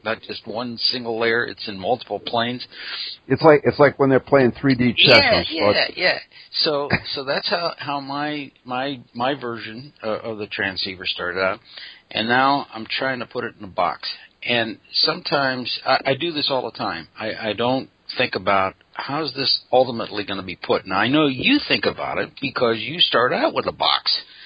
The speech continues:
Speaker 1: In other words, you say, "This is the box size, and how's this
Speaker 2: Mm-hmm.
Speaker 1: all gonna fit?" Me, I always say, "Okay, let's build this board, let's build that board, connect them all up, and let's see what happens."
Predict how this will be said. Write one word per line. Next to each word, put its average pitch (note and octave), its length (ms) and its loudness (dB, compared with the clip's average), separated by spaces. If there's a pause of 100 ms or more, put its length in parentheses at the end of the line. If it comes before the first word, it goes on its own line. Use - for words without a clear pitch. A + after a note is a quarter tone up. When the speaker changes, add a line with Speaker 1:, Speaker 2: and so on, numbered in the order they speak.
(300)
Speaker 1:
In A#2+ 100 -4
other A#2 220 0
words, G#2+ 200 -4
you G#2+ 100 -10
say, G2+ 340 0
"This A2 320 -4
is C#3+ 160 -6
the C3 80 -4
box F2 380 -2
size, F2 380 0 (540)
and F#2+ 140 -6
how's A2 280 4
this G#2+ 120 0
Speaker 2:
Mm-hmm. G#2+ 80 2
Speaker 1:
all G2+ 100 2
gonna G2 240 -8
fit?" D#3+ 260 2
Me, C3+ 460 2
I A#2 220 0
always A#2 260 0
say, A2+ 260 0
"Okay, D3+ 400 0
let's C3+ 200 -6
build D3 260 -4
this C3+ 240 0
board, C3 300 2
let's - 180 -2
build B2 220 -4
that B2 200 2
board, A#2 320 -2
connect A2+ 280 0
them G#2+ 140 -12
all G#2 200 -4
up, G#2 140 -4
and G#2+ 80 -12
let's G2+ 180 -6
see G2+ 80 -6
what F2+ 140 -6
happens." A2 340 -2